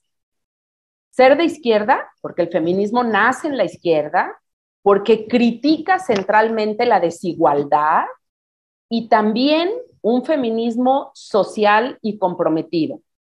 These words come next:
porque cuestiona también las relaciones de poder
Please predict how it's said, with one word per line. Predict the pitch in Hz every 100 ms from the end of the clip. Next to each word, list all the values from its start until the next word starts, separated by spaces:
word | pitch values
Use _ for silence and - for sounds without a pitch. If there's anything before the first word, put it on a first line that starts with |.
| _
porque | 202 196 202 208
cuestiona | 208 196 - 254 262 294 302
también | 294 247 240 233 233 277 - _
las | 180 175 165
relaciones | 170 170 156 - 247 277 311
de | 302
poder | - 214 214 233 277